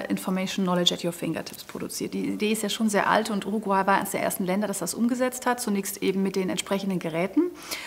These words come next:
Und, ähm, sie haben dann nach einiger Zeit der Nutzung, nachdem sie die logistischen Probleme bewältigt hatten, die Bandbreite et cetera, gemerkt,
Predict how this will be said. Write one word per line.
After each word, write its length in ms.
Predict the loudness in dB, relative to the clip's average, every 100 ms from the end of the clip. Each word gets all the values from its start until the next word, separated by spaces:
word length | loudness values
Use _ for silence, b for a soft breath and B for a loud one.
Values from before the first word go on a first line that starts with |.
| B B B
Und, 460 | 4 6 6 2 0
ähm, 340 | 2 4 4 4
sie 140 | 0
haben 100 | 0
dann 100 | 2
nach 120 | 2 2
einiger 340 | 2 2 2
Zeit 240 | 0 0
der 80 | 2
Nutzung, 640 | 2 0 0 2 2 2 0
nachdem 320 | -2 0 0
sie 100 | 0
die 100 | -2
logistischen 440 | -4 -4 -2 -4
Probleme 380 | -2 -2 -2 0
bewältigt 420 | 0 0 -2 -4
hatten, 180 | -6 -2
die 100 | -2
Bandbreite 480 | 0 -2 -2 -4 -4
et 60 |
cetera, 220 | -6 -4 -2
gemerkt, 540 | 0 2 2 0